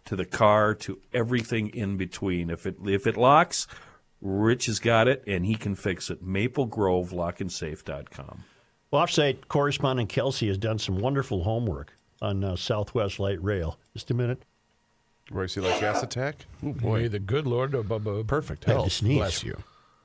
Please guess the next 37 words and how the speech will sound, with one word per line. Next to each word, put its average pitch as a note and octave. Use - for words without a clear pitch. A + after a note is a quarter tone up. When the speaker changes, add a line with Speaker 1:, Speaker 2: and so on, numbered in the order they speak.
Speaker 2:
Uh, C3+
the C3+
massive D#3+
project, D3+
which B2
involved A#2+
I C3
thirty-five B2
W A#2+
and G#2
a -
portion A#2
of G2+
I G#2+
ninety-four, G#2+
cost G2
two C#3+
hundred C3+
and G2+
thirty-nine G#2+
million. B2+
It E2+
was F#2
very C3+
much A2
needed A#2
and G2
is F2+
used B2+
by G2
approximately G#2+
two D#3+
hundred C3
thousand G#2+
vehicles B2
per F#2
day, C3